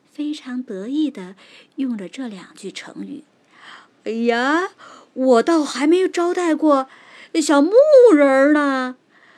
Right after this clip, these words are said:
老人显出有点为难的样子。“我说，你，呃，不是什么小妖精吧？”“不是妖精。”小木人儿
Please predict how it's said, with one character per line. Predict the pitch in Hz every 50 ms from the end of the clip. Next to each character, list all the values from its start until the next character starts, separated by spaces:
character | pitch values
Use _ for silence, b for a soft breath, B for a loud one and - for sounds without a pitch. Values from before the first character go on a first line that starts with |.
| b b b b _ _ _ _ _ _
老 | - 165 - - - -
人 | - 92 - - 101
显 | - - - - - - -
出 | - - - 214 208 202 202
有 | 202 190
点 | 196 208 185 - - _ _ _ 208
为 | - 180 185 214
难 | 240 208 - - 190
的 | 220 254
样 | 262 254 233 196 165 160
子。 | 165 - 123 98 - b b b b b b b b b b _ _ _ _ _ _ _ _ _ _
“我 | - 254 247 240 233
说， | 196 - 285 277 254 247 214 - - b b b b b b _ _ _ _ _ _ _ _ _
你， | - 127 196 220 220 214 208 202 208 214 220 233 240 240 240 233 226 226 - _ _
呃， | - - - -
不 | 196 - - 208 220 269
是 | 254 269 302 240
什 | 196 202 190
么 | 240 285
小 | 285 - - - - 135
妖 | 165 262 247 240 269 311 330
精 | - 269 247 190 160
吧 | - - - - - - _ _ _ _ _ _ _ _ _ _ _ _ _ B B B B B B B B
？”“不 | _ 330 339 359
是 | 359 - 494 392 302 277
妖 | 277 269 277 269 262
精。” | 269 262 254 208 190 190 _ _ _ _ _ _ _ _ _ _ _
小 | - - - 165 -
木 | - - 160 170
人 | 170 - -
儿 | - - - 185